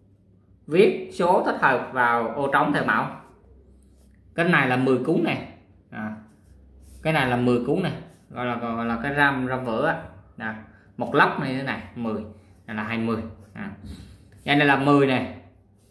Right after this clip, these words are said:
Này là mười này. Cái này cũng mười này. Mười, mười, mười.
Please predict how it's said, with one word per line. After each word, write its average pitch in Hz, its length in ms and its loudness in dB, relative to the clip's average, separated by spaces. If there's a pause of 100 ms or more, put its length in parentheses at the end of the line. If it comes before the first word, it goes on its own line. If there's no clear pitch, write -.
(1700)
Này 127 140 0
là 123 140 4
mười 131 320 4
này. 117 280 -2
Cái 147 80 -6
này 131 180 0
cũng 131 140 -4
mười 120 200 0
này. 110 340 -4
Mười, 113 360 -2 (880)
mười, 113 400 0 (840)
mười. 110 260 -2